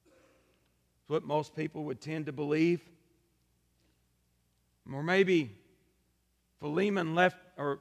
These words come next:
Onesimus left Philemon in a bad and a tight spot, caused him to be unable to fulfill a deadline, meet an order.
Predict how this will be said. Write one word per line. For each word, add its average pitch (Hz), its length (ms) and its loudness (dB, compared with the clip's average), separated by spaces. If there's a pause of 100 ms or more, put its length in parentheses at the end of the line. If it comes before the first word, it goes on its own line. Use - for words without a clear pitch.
Onesimus 165 680 0
left 180 320 4
Philemon 165 540 0
in 156 120 -2
a 147 60 0
bad 160 360 8
and 139 100 -6
a 131 40 -8
tight 175 420 6
spot, 180 580 10 (1900)
caused 202 440 10
him 175 160 0
to 165 100 -8
be 185 180 6
unable 190 540 6
to 151 360 -4 (840)
fulfill 214 420 6
a 185 40 8
deadline, 170 800 6 (1300)
meet 233 260 6
an 214 100 10
order. 208 380 10